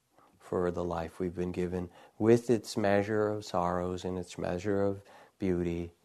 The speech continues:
that everybody has, and no one gets out without this. You have birth and death in you and around you. You have joy and sorrow. You have gain and loss. It's humanity, and you're in it. This is, this is the game.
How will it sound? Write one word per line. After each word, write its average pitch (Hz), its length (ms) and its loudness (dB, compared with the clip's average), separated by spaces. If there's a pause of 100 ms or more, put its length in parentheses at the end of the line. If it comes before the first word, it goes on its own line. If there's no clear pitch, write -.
(220)
that 101 140 2
everybody 107 520 2
has, 92 420 -4
and 90 120 -6
no 92 140 0
one 101 240 2
gets 98 260 -2
out 98 320 4
without 90 480 -6
this. - 280 -10
You 98 100 -4
have 98 260 -8
birth 107 320 0 (240)
and 101 240 0
death 98 360 -2
in 104 240 -2
you 101 180 0
and 98 200 -4
around 90 480 -6
you. 87 180 -8 (400)
You 98 100 0
have 92 140 -2
joy 101 420 2
and 98 400 -6 (120)
sorrow. 95 480 -2
You 90 140 -2
have 92 120 -4
gain 98 300 -6
and 98 180 -6
loss. 95 480 -14 (460)
It's 107 240 -2
humanity, 123 600 6
and 95 300 0
you're 113 360 4
in 196 180 4
it. - 180 -2 (220)
This 107 180 -10
is, 127 200 -6
this 123 240 -2
is 131 120 -8
the 127 80 -6
game. 123 460 -10